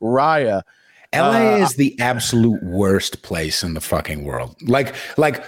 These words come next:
Speaker 2: like, I understand you live there, right? Well, you live
Speaker 1: Yeah, yeah.
Speaker 2: Burbank. Okay, okay.
Speaker 1: Yeah,
Speaker 2: Yeah.
Speaker 1: I live in
Speaker 2: So,
Speaker 1: Burbank. Not, not
Speaker 2: so
Speaker 1: L A proper, but
Speaker 2: Eh, man, but, like, eh, still, it, it,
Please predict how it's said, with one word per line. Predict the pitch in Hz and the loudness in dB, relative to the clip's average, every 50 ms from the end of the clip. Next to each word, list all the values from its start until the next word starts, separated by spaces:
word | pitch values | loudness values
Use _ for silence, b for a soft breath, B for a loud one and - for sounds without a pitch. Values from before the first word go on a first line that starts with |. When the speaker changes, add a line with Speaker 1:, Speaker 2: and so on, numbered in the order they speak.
| B B B | B B B
Speaker 2:
like, | 127 147 151 147 123 - - - - | 2 4 4 2 0 -2 -10 -6 -4
I | 160 190 220 | 0 2 2
understand | 220 208 185 - - 180 143 139 135 | 2 2 2 0 0 2 4 4 6
you | 190 | 6
live | 196 196 185 110 - | 6 6 6 6 2
there, | 95 82 | 0 0
right? | 78 90 98 104 113 | 2 2 2 2 2
Well, | - 135 151 147 | 2 4 4 4
you | 139 156 175 | 4 4 4
live | 165 180 | 4 4
Speaker 1:
Yeah, | 175 | 4
yeah. | 170 170 120 117 | 4 2 2 2
Speaker 2:
Burbank. | 101 95 92 82 78 73 - - | 2 2 0 -2 -2 -4 -4 -2
Okay, | 139 117 104 92 | 0 0 0 0
okay. | 90 78 - - B B 120 | 0 -2 -4 -8 B B -2
Speaker 1:
Yeah, | 143 151 139 | 0 2 4
Speaker 2:
Yeah. | 120 123 | 4 4
Speaker 1:
I | |
live | 135 151 147 151 | 2 2 2 2
in | 147 135 | 0 0
Speaker 2:
So, | - 135 151 165 156 | 2 2 4 4 4
Speaker 1:
Burbank. | 151 151 113 110 - | 4 2 0 -2 -2
Not, | 127 131 139 143 - 131 | -2 0 0 0 0 0
not | 135 139 143 147 | 2 2 2 4
Speaker 2:
so | |
Speaker 1:
L | 139 139 135 131 123 | 4 4 4 4 4
A | 113 110 107 | 4 2 2
proper, | - 120 110 95 92 - - 92 | 0 0 0 0 0 0 -2 -4
but | 87 92 92 87 - - _ _ - - | -4 -2 -4 -4 -4 -6 _ _ -2 0
Speaker 2:
Eh, | - 277 294 294 302 311 262 | 2 2 2 4 4 6 6
man, | 220 196 180 175 175 180 - 208 247 262 240 214 180 151 127 113 104 98 92 90 85 90 107 123 | 6 6 4 2 0 -2 -2 0 0 2 2 4 4 4 4 4 2 2 2 0 -2 -2 0 2
but, | 127 214 214 | 2 4 4
like, | 226 226 214 185 | 4 2 2 0
eh, | - - - 254 214 226 | 0 0 2 2 2 2
still, | - - - 226 156 - - - - | 0 0 2 0 0 0 -2 -2 0
it, | 185 214 214 - | 0 2 4 2
it, | 226 | 0